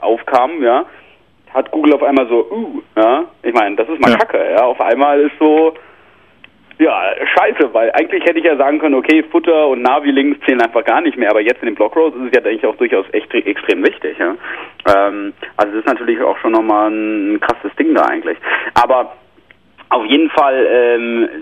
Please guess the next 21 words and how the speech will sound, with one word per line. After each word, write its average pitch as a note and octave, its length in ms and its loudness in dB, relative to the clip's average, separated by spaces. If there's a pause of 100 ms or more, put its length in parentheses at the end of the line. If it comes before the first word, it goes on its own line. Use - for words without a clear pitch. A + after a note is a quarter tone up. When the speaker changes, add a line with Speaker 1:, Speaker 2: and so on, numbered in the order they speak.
(120)
Speaker 1:
sehe A#2+ 220 -4
ich B2+ 80 2
auch B2 100 0
so, A2+ 60 -2
also G2 160 -4
wie G#2+ 60 -8
gesagt, A2+ 260 0
also G2+ 160 -2
jetzt G#2+ 180 -2
gerade A2+ 160 2
im G#2 80 -2
Link-Building A2+ 440 -2
oder G2 160 2
so G2+ 180 -2
sollte A2 160 2
man G#2 140 0
einfach G2+ 260 0
mittlerweile G2+ 540 0
richtig A#2+ 320 -12
gut, C3 280 -6
äh, F#2 400 2